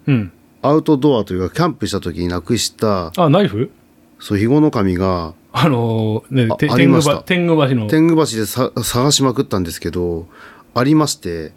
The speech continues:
Speaker 1: どこに？
Speaker 2: 車の、
Speaker 1: <laughs>
Speaker 2: なんていうんですかね、あの、
Speaker 1: 東大元暮らし。
Speaker 2: くら-、あの、ハンドルの前にちょっとしたその、小物を置けるスペースがあって、
Speaker 1: うん。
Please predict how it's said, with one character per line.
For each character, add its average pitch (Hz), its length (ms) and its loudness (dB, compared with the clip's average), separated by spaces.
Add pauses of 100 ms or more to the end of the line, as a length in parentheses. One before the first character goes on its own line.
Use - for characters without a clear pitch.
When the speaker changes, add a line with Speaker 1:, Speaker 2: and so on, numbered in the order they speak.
Speaker 1:
ど 107 80 -4
こ 107 80 -4
に？ 110 140 0 (1200)
Speaker 2:
車 226 460 4
の、 156 380 2 (720)
Speaker 1:
<laughs> - 880 -2
Speaker 2:
な 151 100 4
ん 185 60 2
て 139 100 0
い - 20 2
う 104 40 0
ん - 20 0
で 95 60 -2
す - 100 -10
か 101 100 0
ね、 101 140 2
あ 98 80 0
の、 107 180 2
Speaker 1:
東 160 240 2
大 156 160 4
元 135 220 0
暮 113 120 -4
ら - 80 -6
し。 170 220 2
Speaker 2:
く - 20 4
ら-、 185 200 2 (120)
あ 131 120 0
の、 123 220 0 (120)
ハ 220 240 0
ン 247 120 4
ド 233 100 4
ル 226 80 0
の 220 100 4
前 208 440 4
に 110 260 2
ち - 80 0
ょ - 20 2
っ 151 60 -6
と 208 140 0
し - 80 -4
た 196 100 2
そ 180 120 0
の、 160 200 2 (580)
小 - 100 -2
物 233 220 4
を 226 40 6
置 220 80 0
け 226 100 4
る 165 80 0
ス - 100 -10
ペ 185 180 2
ー 156 40 0
ス 104 260 -2
が 104 220 2
あ 95 40 -2
っ 92 60 -8
て、 101 680 -2
Speaker 1:
う 160 60 4
ん。 104 160 0